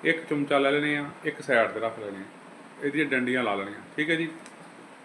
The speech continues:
ਦੂਜੇ ਨੰਬਰ 'ਤੇ ਆ ਗਿਆ ਸਤਾਵਰੀ ਪਾਊਡਰ, ਉਹ ਲੈ ਲੈਣੇ ਦੋ ਚਮਚੇ। ਚਮਚੇ ਵੀਰ ਜੀ ਨਾਰਮਲ ਹੋਣ, ਜਿਹੜਾ ਆਪਣਾ ਖਾਣ ਵਾਲਾ ਚਮਚਾ ਹੁੰਦਾ,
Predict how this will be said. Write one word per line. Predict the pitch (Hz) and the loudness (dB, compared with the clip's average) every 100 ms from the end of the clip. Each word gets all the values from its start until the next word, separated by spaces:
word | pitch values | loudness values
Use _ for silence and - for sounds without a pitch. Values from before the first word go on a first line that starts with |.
| - | -6
ਦੂਜੇ | 160 151 170 165 | -4 2 4 4
ਨੰਬਰ | 156 151 | 4 0
'ਤੇ | 156 | 2
ਆ | 147 | 2
ਗਿਆ | 147 147 | 2 -2
ਸਤਾਵਰੀ | - 143 - 123 120 120 | -2 -10 2 4 4 0
ਪਾਊਡਰ, | 120 110 98 98 - - - - - - - 147 | 0 -2 -2 -6 -10 -18 -20 -20 -20 -18 -10 -2
ਉਹ | 156 | 2
ਲੈ | 135 135 | 4 4
ਲੈਣੇ | 151 | 2
ਦੋ | 139 127 123 | -2 -2 -2
ਚਮਚੇ। | 117 107 - 101 - - - - - - - | -4 -10 -10 -12 -14 -20 -20 -20 -20 -20 -4
ਚਮਚੇ | 165 165 185 | -2 4 4
ਵੀਰ | 185 185 | 4 2
ਜੀ | |
ਨਾਰਮਲ | 190 151 127 127 156 | 0 2 2 2 0
ਹੋਣ, | 151 139 | 0 0
ਜਿਹੜਾ | 135 147 | 2 2
ਆਪਣਾ | 139 139 135 - - - | 2 -2 -4 -6 -12 -4
ਖਾਣ | 120 | -2
ਵਾਲਾ | 117 117 | 0 0
ਚਮਚਾ | 117 117 113 127 | -2 -4 -6 -6
ਹੁੰਦਾ, | 117 113 | -2 -4